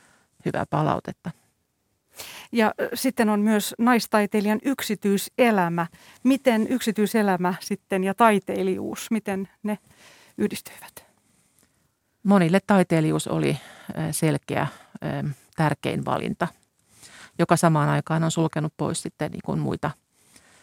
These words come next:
Speaker 1: muunlaisia elämäntapoja. Et monet näistä ovat jättäneet kokonaan sitten avioitumatta. Jotkut ovat olleet naimisissa, ö, monet ovat olleet taiteilija-, toisen taiteilijan kanssa naimisissa.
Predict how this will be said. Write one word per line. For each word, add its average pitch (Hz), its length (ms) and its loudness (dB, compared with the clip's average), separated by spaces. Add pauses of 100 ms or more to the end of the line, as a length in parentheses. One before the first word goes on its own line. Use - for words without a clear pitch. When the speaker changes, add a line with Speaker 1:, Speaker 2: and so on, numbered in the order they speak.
(580)
Speaker 1:
muunlaisia 147 580 4
elämäntapoja. 165 760 4 (540)
Et 160 180 -8
monet 160 280 -2
näistä 185 320 0
ovat 180 180 -2
jättäneet 170 420 -2
kokonaan 165 420 0
sitten 165 300 -6
avioitumatta. 160 760 0 (840)
Jotkut 170 360 -2
ovat 160 240 2 (260)
olleet 175 360 2
naimisissa, 165 600 0 (280)
ö, 160 200 -6
monet 160 320 -2
ovat 156 240 -4
olleet 151 380 -4 (340)
taiteilija-, 151 540 -2 (440)
toisen 160 300 -2
taiteilijan 180 460 2
kanssa 170 280 0
naimisissa. 170 520 -2